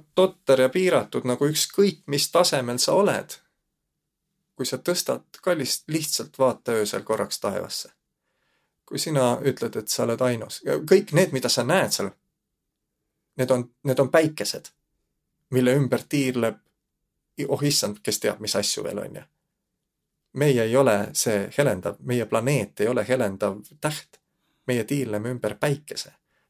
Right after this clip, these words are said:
Kõik need, mida sa taevas öösel näed, on päikesed, mille ümber tiirlevad asjad. Neid on lihtsalt nii aruandmata palju on, et öelda, et me oleme ainsad,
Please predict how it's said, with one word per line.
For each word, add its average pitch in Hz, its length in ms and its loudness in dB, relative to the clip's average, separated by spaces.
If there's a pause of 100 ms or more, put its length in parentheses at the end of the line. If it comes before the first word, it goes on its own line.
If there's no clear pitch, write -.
Kõik 151 260 0
need, 139 240 2
mida 123 180 -2
sa 110 140 -2
taevas 104 480 2
öösel 113 320 -2
näed, 117 300 -6
on 104 160 -6
päikesed, 151 580 -2
mille 113 220 -2
ümber 117 320 -2
tiirlevad 117 480 -4
asjad. - 400 -10 (400)
Neid 156 180 0
on 139 180 2
lihtsalt 170 440 2
nii 160 160 -4
aruandmata 143 880 2 (100)
palju 151 400 2
on, - 200 -12 (500)
et 120 200 -2
öelda, 127 520 4
et 110 200 -2
me 135 160 6
oleme 123 280 4 (160)
ainsad, 147 580 0